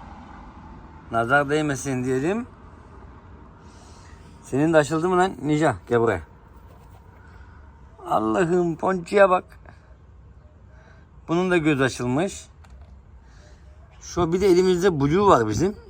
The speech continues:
Gri olan. Dur, heyecan yapma anam. Bunun daha açılmamış. Şöyle. Maşallah.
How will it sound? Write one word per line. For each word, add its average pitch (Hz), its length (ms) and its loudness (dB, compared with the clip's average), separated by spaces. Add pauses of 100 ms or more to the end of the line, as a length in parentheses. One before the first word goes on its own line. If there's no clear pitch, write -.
(220)
Gri 151 300 4
olan. 143 300 4 (1900)
Dur, 220 240 0
heyecan 170 380 0
yapma 202 440 2
anam. 151 360 -2 (2000)
Bunun 160 300 0
daha 175 380 6 (260)
açılmamış. 139 800 0 (2500)
Şöyle. 120 680 -4 (2500)
Maşallah. 92 600 -4